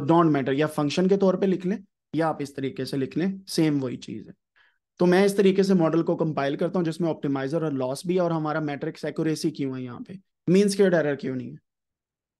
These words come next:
कोई बता सकता है कि why didn't I use mean squared error here?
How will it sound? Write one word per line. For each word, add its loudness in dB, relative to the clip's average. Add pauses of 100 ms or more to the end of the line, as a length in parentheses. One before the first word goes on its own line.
(560)
कोई 0
बता 0
सकता -4
है -10 (800)
कि -6
why -2
didn't 0
I 0
use -4 (340)
mean 2
squared -2
error -8
here? -8